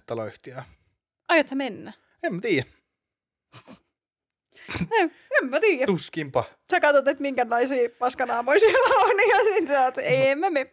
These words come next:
Speaker 1: Ei mun naamalle naa-, parvekkeelle vetää röökiä.
Speaker 2: Tuijottelee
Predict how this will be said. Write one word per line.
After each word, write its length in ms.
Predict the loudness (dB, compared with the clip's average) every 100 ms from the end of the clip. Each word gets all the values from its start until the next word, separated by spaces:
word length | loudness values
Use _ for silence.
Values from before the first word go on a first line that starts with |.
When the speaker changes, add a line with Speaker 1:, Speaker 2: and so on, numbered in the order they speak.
| -4
Speaker 1:
Ei 120 | -4
mun 140 | -2
naamalle 300 | -4 -4 -6
naa-, 220 | -4 -4 -4 -10 -20 -6
parvekkeelle 500 | -2 0 -2 -6 -8 -6
vetää 260 | -6 -4
röökiä. 680 | -4 -4 -2 -4 -8 -12 -10 -12 _ _ _
Speaker 2:
Tuijottelee 680 | -4 0 0 0 -4 -4 -6